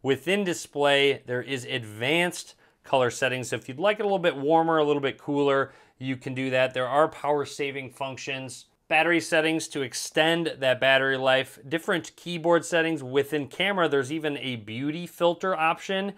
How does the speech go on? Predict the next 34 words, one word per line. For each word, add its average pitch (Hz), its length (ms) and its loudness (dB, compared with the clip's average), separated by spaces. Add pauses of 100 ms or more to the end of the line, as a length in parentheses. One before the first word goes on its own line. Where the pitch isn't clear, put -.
(280)
If 117 200 -12
you 131 160 -2
want 127 260 0
that 135 300 4
on 135 360 0
or 120 260 -2
off, 185 480 4 (300)
you 117 100 -12
can 113 160 -10
customize 160 720 2
these 143 180 -6
quick 147 300 -2
settings 135 720 -2
and 123 80 -4
even 196 240 0
choose 214 460 -2
if 151 100 -4
you'd 151 140 -4
like 147 160 2
to 160 80 -2
default 151 720 4
to 147 160 -4
light 135 460 2
or 135 160 0
dark 143 420 4
mode 131 420 2
or 165 200 -2
just 185 320 -8
use 226 180 -6
whatever 190 240 0
the 151 100 -4
system 143 360 -10
setting 110 380 -4
is. 95 320 -20